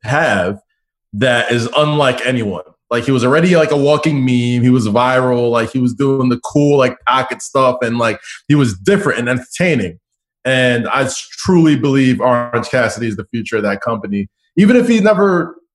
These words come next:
wins a world title for them or wins any sort of title, like, you can absolutely still be a star without necessarily, oh man, being, like,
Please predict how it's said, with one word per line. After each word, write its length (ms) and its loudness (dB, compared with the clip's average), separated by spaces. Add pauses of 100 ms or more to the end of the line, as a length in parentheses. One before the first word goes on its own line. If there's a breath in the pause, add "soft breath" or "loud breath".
(120)
wins 560 2
a 140 2
world 400 2
title 360 0
for 160 -4
them 280 -2
or 120 -2
wins 200 -2
any 220 0
sort 220 0
of 100 -6
title, 400 2
like, 320 0
you 80 -12
can 260 -2 (320 loud breath)
absolutely 500 0
still 220 0
be 120 0
a 60 0
star 500 0
without 500 -2
necessarily, 800 -4
oh 340 0
man, 320 -4
being, 220 -4
like, 320 -6